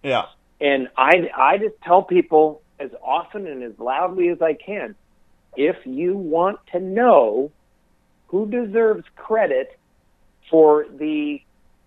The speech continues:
Speaker 2: ongoing recovery of now a hundred or more, uh,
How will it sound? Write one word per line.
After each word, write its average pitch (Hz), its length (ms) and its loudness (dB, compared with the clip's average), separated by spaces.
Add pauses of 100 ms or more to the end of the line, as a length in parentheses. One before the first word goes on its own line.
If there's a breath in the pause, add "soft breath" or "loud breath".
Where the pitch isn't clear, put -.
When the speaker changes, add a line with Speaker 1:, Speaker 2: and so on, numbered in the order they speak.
Speaker 2:
ongoing 180 920 -2
recovery 143 680 -6
of 127 240 -6
now 139 460 -6 (680)
a 123 80 -6
hundred 156 580 -2
or 131 220 -2
more, 131 580 -2 (1000)
uh, 113 380 -2